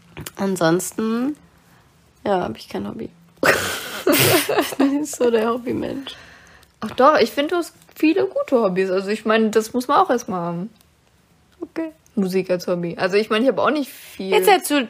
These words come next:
Speaker 1: du doch mal, was deine Hobbys
Speaker 2: Ja gut,
Speaker 1: sind.
Speaker 2: ich habe auch nicht so viel zu erzählen. Also ich, ich bin sehr... Äh, freudige Schneckenmama.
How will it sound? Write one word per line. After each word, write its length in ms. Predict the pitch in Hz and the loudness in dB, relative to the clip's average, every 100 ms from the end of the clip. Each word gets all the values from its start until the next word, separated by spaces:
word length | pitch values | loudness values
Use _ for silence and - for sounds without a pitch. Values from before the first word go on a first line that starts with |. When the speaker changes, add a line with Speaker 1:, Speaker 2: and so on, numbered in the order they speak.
| - | -4
Speaker 1:
du 220 | 233 247 262 | -2 0 4
doch 240 | 220 214 | 2 2
mal, 360 | 175 180 185 196 - _ _ _ _ - - | 2 2 2 -2 -12 _ _ _ _ -20 -18
was 180 | 190 185 | -16 -14
deine 220 | - - 202 | -16 -16 -6
Hobbys 120 | 220 | -2
Speaker 2:
Ja 100 | 214 | -2
gut, 80 | 196 208 | -2 -2
Speaker 1:
sind. 20 | 220 | -2
Speaker 2:
ich 80 | |
habe 260 | 240 214 - | -4 -4 -2
auch 60 | 226 | -4
nicht 160 | 269 | -4
so 100 | 254 | -6
viel 220 | 247 214 | -2 0
zu 80 | 208 | 2
erzählen. 260 | 202 226 220 | 2 4 6
Also 280 | 233 262 277 - 330 - | 6 4 2 -2 -10 -6
ich, 320 | 240 277 285 | -2 0 0
ich 180 | 262 - | 0 0
bin 300 | 254 262 254 - 220 | 2 2 2 2 0
sehr... 720 | 214 208 240 233 254 285 311 330 - - - - | 0 -2 2 4 4 4 2 -2 -18 -20 -20 -4
Äh, 220 | 226 233 226 | 0 0 -2
freudige 840 | - - 226 240 262 269 240 240 | -6 2 4 4 4 4 4 4
Schneckenmama. 760 | 247 202 202 240 262 285 330 | 2 -4 -2 0 0 0 2